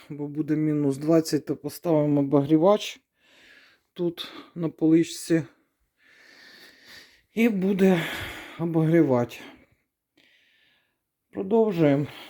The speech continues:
Вже позалажувала сіном. Поклала такі покладні. Це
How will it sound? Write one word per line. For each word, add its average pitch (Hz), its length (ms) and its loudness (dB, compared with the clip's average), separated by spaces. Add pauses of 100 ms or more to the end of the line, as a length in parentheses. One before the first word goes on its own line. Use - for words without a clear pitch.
(2750)
Вже 160 200 -8
позалажувала 147 920 -4
сіном. 220 560 -4 (1160)
Поклала 151 680 -2 (960)
такі 160 280 -16
покладні. 220 760 -6 (960)
Це 165 420 2